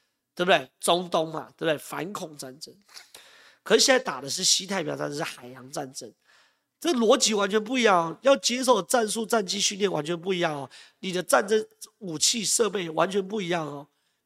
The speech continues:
我讲个很简单的哦，我们都知道M Q九的这个无人机啊，在沙漠，美国不是常用M Q九去猎杀别人吗？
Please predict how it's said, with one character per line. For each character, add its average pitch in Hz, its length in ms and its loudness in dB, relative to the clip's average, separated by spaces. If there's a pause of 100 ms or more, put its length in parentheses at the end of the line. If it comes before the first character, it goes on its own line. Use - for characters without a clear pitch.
(140)
我 262 100 0
讲 208 160 2
个 170 80 -2
很 175 140 0
简 170 180 -6
单 139 160 -12
的 139 60 -16
哦， 139 100 -20 (300)
我 - 80 -6
们 202 80 2
都 240 80 6
知 226 60 2
道 240 60 4
M 190 280 -2
Q 226 280 -4
九 180 220 -6
的 143 120 -6
这 170 100 -4
个 170 80 -4
无 147 160 -6
人 147 220 -8
机 151 200 -10
啊， 139 140 -14 (320)
在 254 160 6
沙 214 340 4
漠， 214 400 0
美 156 120 -4
国 160 180 -6
不 156 100 -10
是 170 200 -12 (160)
常 151 180 -4
用 170 80 -2
M 160 140 -8
Q 160 120 -6
九 - 0 -
去 135 160 -12
猎 160 300 -6
杀 131 240 -8
别 127 240 -14
人 90 140 -20
吗？ 110 200 -20